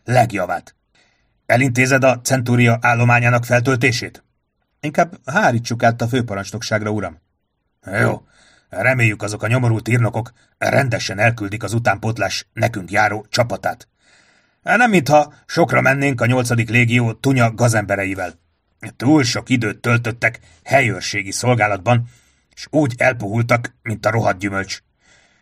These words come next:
Erre akár mérget is vehetsz, de azért egy tunya gazember mégiscsak jobb egy halottnál.” Kátó bolintott, eme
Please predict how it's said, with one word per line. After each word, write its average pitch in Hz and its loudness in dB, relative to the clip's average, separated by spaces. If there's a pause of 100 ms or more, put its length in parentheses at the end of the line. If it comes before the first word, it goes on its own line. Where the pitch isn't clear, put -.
(200)
Erre 135 2
akár 135 2
mérget 120 2
is 117 2
vehetsz, 101 0 (480)
de 127 2 (440)
azért 127 0
egy 131 -2 (300)
tunya 170 4
gazember 139 4
mégiscsak 120 0
jobb 120 2
egy 117 -4 (120)
halottnál.” 95 -4 (920)
Kátó 120 2
bolintott, 117 -4 (440)
eme 113 2